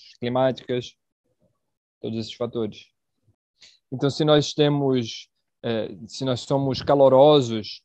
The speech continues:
e atentos e temos clareza, nós podemos ser sempre, estar sempre conectados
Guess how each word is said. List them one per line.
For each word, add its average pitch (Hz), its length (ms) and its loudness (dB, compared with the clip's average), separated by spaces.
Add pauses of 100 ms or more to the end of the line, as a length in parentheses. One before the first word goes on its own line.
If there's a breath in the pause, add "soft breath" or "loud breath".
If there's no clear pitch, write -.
e 127 80 0
atentos 123 800 -2
e 120 60 -10
temos 131 280 -6
clareza, 127 580 2
nós 131 160 -2
podemos 135 360 -2
ser 135 140 -6
sempre, 143 680 -4
estar 127 260 -4
sempre 135 480 -6
conectados 127 920 -2